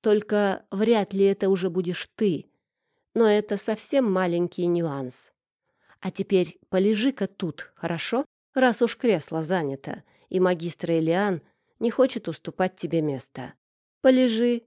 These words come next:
подумай о жизни, а через пару дней всё завершится. До встречи, детка!» И вышел, захлопнув дверь. Светильники погасли,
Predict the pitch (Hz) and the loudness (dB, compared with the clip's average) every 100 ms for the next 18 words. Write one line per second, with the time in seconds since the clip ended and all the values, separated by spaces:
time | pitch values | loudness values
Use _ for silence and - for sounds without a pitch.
0 | _ - 170 190 240 156 143 135 160 175 | _ -8 -4 0 0 0 -4 -4 -4 -2
1 | 160 156 156 _ _ _ _ _ - - | -4 -6 -10 _ _ _ _ _ -12 -6
2 | 170 156 - 170 156 151 180 233 208 - | -6 -6 -6 -4 -2 0 2 2 0 -6
3 | _ _ _ _ - 294 285 277 269 262 | _ _ _ _ -4 0 2 4 2 0
4 | - 220 - - 135 - _ _ _ _ | -2 -2 -2 -14 -14 -14 _ _ _ _
5 | _ 220 247 - 269 240 - 147 202 208 | _ -4 -2 -2 -4 -4 -8 -4 -4 -4
6 | 139 131 _ _ _ _ 160 143 175 - | -14 -16 _ _ _ _ -4 0 -2 -2
7 | 220 220 - 139 - 160 165 170 151 139 | -2 -2 -6 -12 -6 -6 -2 -4 -4 -8
8 | 127 - _ _ _ _ _ _ - - | -8 -10 _ _ _ _ _ _ -16 -4
9 | 196 - 196 175 165 180 - 160 175 220 | -2 2 4 4 2 -4 -4 -2 0 -2
10 | - 214 214 | -2 0 0